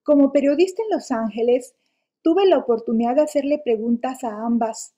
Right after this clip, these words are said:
cuando vinieron a esta ciudad y de asistir a sus eventos. Bueno, a los de Gálvez no, porque fueron a puerta cerrada, solo para sus seguidores. Pero no me costó trabajo decidir por quién votar.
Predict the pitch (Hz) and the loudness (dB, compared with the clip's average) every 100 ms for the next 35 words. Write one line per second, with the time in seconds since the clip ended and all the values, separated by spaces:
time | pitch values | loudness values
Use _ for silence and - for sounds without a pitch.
0 | _ 220 214 202 214 214 220 240 220 220 | _ -6 -4 -4 -4 -4 -2 -2 -4 -6
1 | - 233 - 220 220 233 226 _ _ _ | -10 -14 -12 -6 -4 -4 -8 _ _ _
2 | _ 254 240 233 233 - 277 294 311 262 | _ -4 -2 -2 -6 -6 0 0 0 -4
3 | 233 226 247 240 226 226 _ _ _ 233 | 0 0 0 -2 -4 -8 _ _ _ 2
4 | 294 285 233 - _ _ - 220 214 208 | 4 4 2 -4 _ _ -8 -4 -4 -2
5 | 226 196 208 226 269 294 302 269 269 294 | -2 0 2 2 2 0 2 2 2 0
6 | 247 226 214 277 320 302 - 233 226 254 | 0 -2 -2 0 0 0 0 -2 -2 -8
7 | 247 214 208 208 202 196 _ _ _ _ | -10 -10 -8 -8 -8 -12 _ _ _ _
8 | _ - 302 330 339 233 214 220 226 214 | _ 2 4 4 2 -4 -6 -8 -8 -6
9 | 208 226 220 226 - _ _ _ _ _ | -2 -2 -2 -6 -16 _ _ _ _ _
10 | _ - 302 311 302 370 453 466 370 320 | _ 2 4 6 4 2 2 -2 -2 0
11 | 320 339 330 311 349 349 285 - 240 240 | 2 4 4 4 2 2 0 -2 -4 -2
12 | 294 302 269 220 254 262 254 254 254 277 | -2 -2 -2 -2 -4 -2 0 -2 -2 -4
13 | 294 | -4